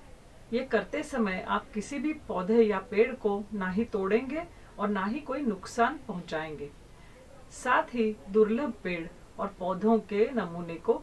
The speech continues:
इकट्ठा न करें। याद रखें कि हमें परिसंस्था के बारे में अध्ययन करना है, लेकिन प्राणियों को कोई हानि पहुंचाने बगैर।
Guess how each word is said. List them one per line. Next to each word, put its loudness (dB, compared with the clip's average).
इकट्ठा -4
न 0
करें। -8
याद 2
रखें -2
कि -4
हमें -2
परिसंस्था -4
के -6
बारे 2
में -2
अध्ययन -2
करना -4
है, -10
लेकिन 6
प्राणियों -2
को 0
कोई 2
हानि -4
पहुंचाने -2
बगैर। -4